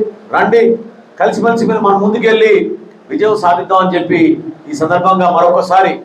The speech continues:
ఇంత చక్కటి కార్యక్రమం ఏర్పాటు చేసిన జనసేన పార్టీ నాయకులు, తెలుగుదేశం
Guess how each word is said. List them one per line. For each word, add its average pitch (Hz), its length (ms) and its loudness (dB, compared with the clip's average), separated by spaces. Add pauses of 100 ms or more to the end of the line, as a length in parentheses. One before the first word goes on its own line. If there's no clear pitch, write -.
(380)
ఇంత - 200 -14
చక్కటి 175 360 -2
కార్యక్రమం 190 400 2
ఏర్పాటు 190 340 0
చేసిన 170 220 -2 (880)
జనసేన 190 320 2 (100)
పార్టీ 190 180 2 (120)
నాయకులు, 190 340 2 (320)
తెలుగుదేశం 190 400 -2